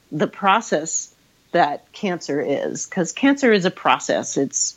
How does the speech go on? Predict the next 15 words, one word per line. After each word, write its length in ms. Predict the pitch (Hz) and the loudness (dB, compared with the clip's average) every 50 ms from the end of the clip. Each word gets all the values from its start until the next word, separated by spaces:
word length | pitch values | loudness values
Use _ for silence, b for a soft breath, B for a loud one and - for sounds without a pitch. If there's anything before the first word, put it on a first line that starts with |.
| - | -4
it's 240 | - 170 160 - - | -2 -2 0 0 0
not 220 | - 175 180 196 190 | 0 2 2 2 2
an 160 | 190 185 - - | 0 -2 -2 -2
enemy. 440 | - 160 165 165 165 165 165 165 | -2 0 0 0 2 2 2 2
It's 180 | 170 156 - - | 0 -2 -2 -2
not 160 | 160 156 156 | -2 0 0
a 60 | 165 | 0
thing 260 | 160 - - 160 160 156 | -2 -2 -2 -2 -2 0
outside 460 | 156 156 151 - - - 156 165 175 | 0 -2 -2 -2 -2 0 0 2 2
of 120 | 175 151 | 0 0
ourselves. 540 | 151 143 147 - - - 143 143 143 156 - | 0 -2 -2 -2 -2 0 0 0 0 0 2
It's 220 | 175 160 - - | 0 2 2 2
actually 440 | 190 196 208 - - - 196 185 170 | 2 2 0 0 0 2 4 4 4
a 60 | 165 | 2
process 720 | 160 - - 165 151 156 - - 156 143 151 - - - - | 0 0 0 0 0 0 0 -2 -2 -2 -2 -4 -6 -10 -10